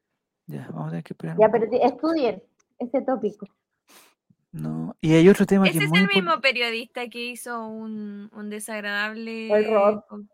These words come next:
Speaker 2: Herrera.
Speaker 1: ¿Un desagradable
Speaker 3: Ah,
Speaker 1: qué?
Speaker 3: fue otro.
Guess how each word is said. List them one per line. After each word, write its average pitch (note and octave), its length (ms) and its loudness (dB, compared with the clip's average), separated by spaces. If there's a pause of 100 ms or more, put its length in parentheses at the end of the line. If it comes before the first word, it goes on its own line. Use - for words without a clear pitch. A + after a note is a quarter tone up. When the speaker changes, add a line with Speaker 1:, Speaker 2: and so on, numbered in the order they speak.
Speaker 2:
Herrera. G3 480 -4 (1500)
Speaker 1:
¿Un E3+ 80 -4
desagradable F3 500 0
Speaker 3:
Ah, G3+ 160 0
Speaker 1:
qué? B3+ 100 -2
Speaker 3:
fue G3 180 -14
otro. G3+ 520 -12